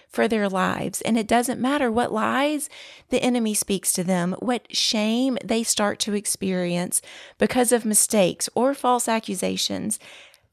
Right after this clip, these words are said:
their identity is firm in Jesus. So this is how The Lion King has impacted the way that I'm looking at God's faithfulness. It's changing the way that I pray for my children.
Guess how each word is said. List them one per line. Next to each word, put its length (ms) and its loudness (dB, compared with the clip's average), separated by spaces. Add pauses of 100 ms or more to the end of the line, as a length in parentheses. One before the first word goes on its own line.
(440)
their 320 0
identity 880 0
is 280 0
firm 640 -2
in 480 -2 (140)
Jesus. 640 -4 (680)
So 200 6 (720)
this 260 4
is 100 2
how 560 2 (720)
The 180 2
Lion 440 0
King 400 -4
has 180 -4 (100)
impacted 760 -2
the 80 -2
way 180 2
that 180 -2
I'm 180 -2
looking 340 -4 (560)
at 100 0
God's 320 2
faithfulness. 760 -4 (1300)
It's 220 2
changing 480 -2
the 100 0
way 200 2
that 100 0
I 100 2
pray 560 -4
for 220 -2
my 220 0
children. 720 -2